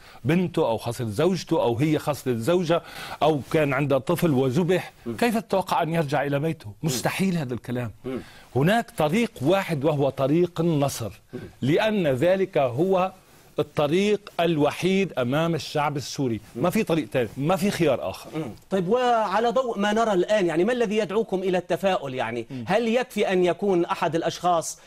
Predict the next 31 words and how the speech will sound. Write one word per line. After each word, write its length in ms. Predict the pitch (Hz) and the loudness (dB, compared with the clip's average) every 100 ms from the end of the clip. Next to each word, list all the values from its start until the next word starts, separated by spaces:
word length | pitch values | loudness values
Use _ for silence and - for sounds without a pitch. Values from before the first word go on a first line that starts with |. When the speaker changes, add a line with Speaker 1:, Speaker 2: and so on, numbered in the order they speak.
| - - - | -20 -10 -4
Speaker 2:
قد 160 | 170 | -4
خسر 400 | - 202 - 180 156 | 0 -2 2 2 2
أخاه 840 | 147 147 156 180 190 180 160 165 | 0 0 -2 0 2 2 0 2
أو 280 | 147 147 190 | 0 0 -2
أخته 420 | - 170 156 151 | -2 -2 0 0
أو 120 | 147 | 0
كذا 360 | 143 185 151 120 - - - | 0 0 0 -2 -8 -20 -2
كي، 200 | 180 180 | 0 2
كي 640 | 175 180 175 160 160 151 | 2 2 2 2 0 2
نكمل 320 | 151 185 170 156 | 0 0 0 0
الطريق؟ 380 | - 165 170 | 0 0 0
يعني 260 | 165 151 156 - 190 | 0 -2 -4 -6 -2
هناك 260 | 240 247 | 0 0
العديد 360 | 202 190 240 185 | -2 -2 -2 -2
من 100 | 202 | 0
المؤشرات 640 | 190 175 - 196 220 - | 0 0 -2 0 0 0
التي 400 | 185 214 190 175 - | 0 0 -2 -4 -4
لا 320 | 180 202 269 269 | 0 2 2 2
تشير 440 | 208 - 208 165 | -2 -2 0 0
إلى، 300 | 151 143 143 | 0 -2 0
إلى 120 | 139 | -2
ذلك. 260 | 131 110 95 - _ 165 | 0 -2 -6 -20 _ -6
Speaker 1:
ماذا 220 | 180 190 | -2 0
يعني 220 | 170 139 | -2 -2
الوطن 500 | 123 131 127 113 98 95 98 | -2 -4 -4 -6 -6 -6 -6
دكتور؟ 600 | 104 - 113 104 107 104 95 101 - - - - - - - | -8 -6 -6 -4 -6 -6 -8 -14 -16 -20 -20 -20 -20 -20 -16
ماذا 360 | - 113 147 156 | -8 -4 -2 0
يعني 240 | 160 151 | 0 -2
د-، 100 | 120 | -4
ال-، 360 | 135 127 113 117 | -4 -2 -2 -2
الوطن؟ 440 | 110 120 156 143 | -2 -2 -2 -4